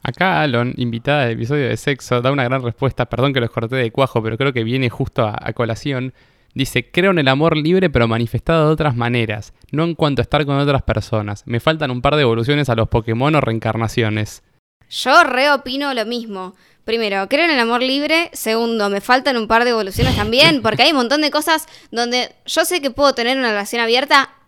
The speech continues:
Speaker 2: hasta tal punto. Y después hay un montón de cosas que siento que no me las bancaría, porque el feminismo y todas las preguntas avanzaron mucho más rápido que la deconstrucción que pudimos hacer personal. Entonces, tampoco forcemos cosas que nos van a hacer sufrir,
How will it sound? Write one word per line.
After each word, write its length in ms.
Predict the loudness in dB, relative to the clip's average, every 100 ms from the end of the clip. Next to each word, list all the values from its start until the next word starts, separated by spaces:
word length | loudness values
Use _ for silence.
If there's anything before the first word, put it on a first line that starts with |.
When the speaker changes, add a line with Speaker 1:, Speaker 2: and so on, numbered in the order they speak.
| _ -4
Speaker 2:
hasta 400 | -4 0 0 4
tal 280 | 8 6 6
punto. 580 | 2 0 0 -2 -4 -8 -20 -6
Y 140 | -2
después 340 | -2 -2 -4
hay 120 | -2 -2
un 60 |
montón 240 | -4 -4 -4
de 80 | -2
cosas 240 | -2 -2
que 180 | -2 -4
siento 360 | -2 0 0 0
que 100 | 0
no 100 | -2
me 100 | 0
las 120 | 0
bancaría, 580 | -2 -4 -2 0 0 -2 -4 -20 -20 -4
porque 240 | -4 -2
el 80 | -4
feminismo 560 | -4 -4 -4 -4 -4 -4
y 40 |
todas 240 | -2 0 0
las 120 | -2
preguntas 460 | -4 -2 -2 -2 -2
avanzaron 400 | -2 0 0 0
mucho 300 | 0 0 -2
más 160 | -2
rápido 600 | 2 2 2 2 2 0 -2
que 80 | 0
la 120 | 0
deconstrucción 680 | 0 -2 -2 -4 0 0
que 80 | 0
pudimos 340 | -2 -2 -2 -2
hacer 240 | -4 -2
personal. 640 | -2 -4 0 4 4 2 -8 -18
Entonces, 580 | -14 -6 -4 0 -2 -2 _ _
tampoco 440 | -6 -4 -2 -2 -2
forcemos 960 | -2 -4 -2 0 2 4 2 -2 -10 -18 -10
cosas 260 | -6 -6 -4
que 220 | -4 -4
nos 140 | -4 0
van 140 | 0
a 20 | 0
hacer 180 | -2
sufrir, 440 | -4 -2 0 0